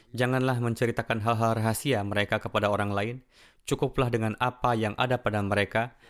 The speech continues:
dan janganlah duduk dengan orang-orang yang sia-sia. Duduklah bersama orang-orang yang benar dan setia. Bersikaplah berani saat berhadapan dengan musuh.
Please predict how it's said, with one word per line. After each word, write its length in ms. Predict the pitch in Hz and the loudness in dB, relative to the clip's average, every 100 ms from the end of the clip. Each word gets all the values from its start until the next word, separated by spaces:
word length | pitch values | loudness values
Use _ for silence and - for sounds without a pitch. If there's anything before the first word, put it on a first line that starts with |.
| - | -6
dan 240 | 117 120 | -2 -2
janganlah 400 | 107 117 123 123 | 0 0 0 0
duduk 320 | 113 127 143 - | 0 0 0 -2
dengan 300 | 117 110 104 | -2 -2 0
orang-orang 460 | 113 107 110 113 | -2 0 0 0
yang 160 | 101 98 | 0 -2
sia-sia. 580 | 90 101 95 107 113 147 _ - - _ | -2 -2 -2 -4 -6 -10 _ -20 -20 _
Duduklah 380 | 139 147 139 | 2 2 2
bersama 400 | 117 110 - 110 | 2 0 0 0
orang-orang 480 | - 110 101 104 113 | 0 -2 0 0 0
yang 160 | 107 95 | -2 -2
benar 240 | 101 113 | 2 2
dan 160 | 110 101 | 2 -2
setia. 480 | 95 - 127 101 - _ - - - - | -2 -2 0 0 -6 _ -20 -20 -20 -6
Bersikaplah 560 | 135 113 131 127 - 120 | -4 -2 -2 -2 0 0
berani 400 | 104 123 123 104 | 2 2 2 -2
saat 240 | - 92 | -2 -4
berhadapan 480 | 107 101 104 - 104 | -2 0 0 0 -2
dengan 160 | 101 101 | 0 0
musuh. 400 | 101 101 139 | 0 0 -4